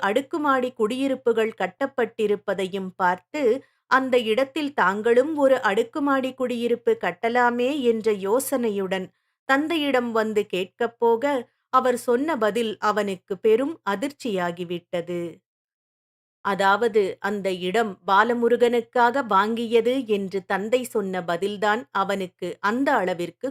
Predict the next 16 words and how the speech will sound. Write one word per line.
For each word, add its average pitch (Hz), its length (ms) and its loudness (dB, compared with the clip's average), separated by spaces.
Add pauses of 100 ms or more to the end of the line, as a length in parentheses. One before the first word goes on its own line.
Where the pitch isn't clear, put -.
கோபத்தை 277 600 0
வரவழைத்தது. 175 840 -4 (500)
அதை 262 300 4
அவன் 247 280 0
சற்றும் 277 540 -4
எதிர்பார்த்திருக்கவில்லை. 190 1400 -2 (460)
தான் 185 260 0
அனுப்பிய 214 480 -2 (100)
பணத்தில்தானே 226 840 0
அப்பா 226 380 0
வாங்கினார், 233 640 0 (320)
அதனால் 269 500 2
அந்த 247 300 0
இடம் 247 380 0
தனக்குத்தானே 262 800 -2
வரப்போகிறது 262 800 0